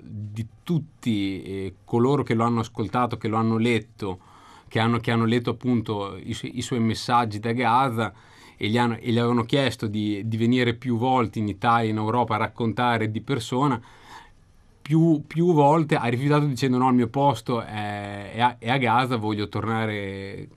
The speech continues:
con gli amici palestinesi perché, eh, voglio condividere con loro". Quindi,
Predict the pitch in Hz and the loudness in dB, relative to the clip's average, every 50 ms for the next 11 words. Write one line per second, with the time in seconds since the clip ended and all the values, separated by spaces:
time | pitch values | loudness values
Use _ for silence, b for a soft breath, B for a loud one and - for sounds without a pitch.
0 | _ - - - - - 123 117 113 110 110 117 117 117 - - 120 110 104 98 | _ -20 -20 -20 -6 -2 0 2 2 4 2 2 0 -2 -4 -8 -6 -6 -6 -6
1 | - - 143 127 117 120 127 131 113 117 104 - - - 98 101 110 117 117 107 | -4 -4 -2 0 0 0 0 -2 -4 -6 -8 -8 -8 -8 -6 -4 -4 -4 -4 -6
2 | 101 b b b b b b b b b b - - - - 90 - - - - | -8 b b b b b b b b b b -16 -14 -14 -12 -12 -12 -12 -14 -14
3 | - - 73 - - 73 69 - - 110 110 117 127 135 135 135 131 127 123 120 | -14 -16 -16 -16 -18 -18 -18 -12 -8 -2 0 2 4 4 4 2 2 2 2 4
4 | 117 120 123 131 110 113 - 117 127 135 147 139 127 123 113 107 - 131 139 139 | 4 4 2 2 0 0 0 2 4 4 4 4 4 2 0 -2 0 2 4 4
5 | 127 117 - | 4 2 0